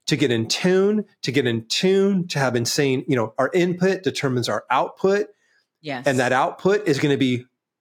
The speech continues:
Speaker 1: extraordinarily bigger and better quality work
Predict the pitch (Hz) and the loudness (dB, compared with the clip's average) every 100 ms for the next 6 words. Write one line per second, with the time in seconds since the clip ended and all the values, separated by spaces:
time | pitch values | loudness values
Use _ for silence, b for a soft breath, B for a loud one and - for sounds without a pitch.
0 | - 165 - - - - 151 180 196 170 | -4 -2 -2 -4 -4 -2 2 2 2 2
1 | 151 151 147 120 113 98 123 123 151 - | 2 2 2 0 -2 -2 -2 0 0 0
2 | 127 113 - 127 120 143 143 - 120 127 | -2 -4 -4 -2 0 0 -2 -2 0 2
3 | 123 113 110 117 165 185 | 2 2 2 0 0 -4